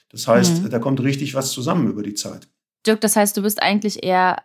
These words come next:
Speaker 2: bei, bei der Alternative, und zwar Eigenkapital für eine Immobilie ansparen mit Tagesgeld und Festgeld, richtig?
Speaker 1: Genau, ähm,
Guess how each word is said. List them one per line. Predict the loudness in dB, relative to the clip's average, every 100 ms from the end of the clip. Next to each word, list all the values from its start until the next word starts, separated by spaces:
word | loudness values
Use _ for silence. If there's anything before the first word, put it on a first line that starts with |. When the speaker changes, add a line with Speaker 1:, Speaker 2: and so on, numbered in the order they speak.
| _ _ _ 0
Speaker 2:
bei, | 2 4 0 -2
bei | 0 2
der | 2
Alternative, | 0 -2 -4 -4 -2 0 0
und | -2 -2 -4
zwar | -4 0 4 4 2 -2
Eigenkapital | 0 2 2 0 -4 _ -2 -2
für | 0 0
eine | 2
Immobilie | 0 0 0 2
ansparen | 0 -4 -2 -2
mit | -2
Tagesgeld | -2 -4 -4 -6 -4 -4
und | -6 -14 -12
Festgeld, | -10 -12 -12 -16 -14
richtig? | -20 -18 -18 _ _ _ _
Speaker 1:
Genau, | 4 6 6 4 0 -4 -8
ähm, | -4 -2 -2 -4 -8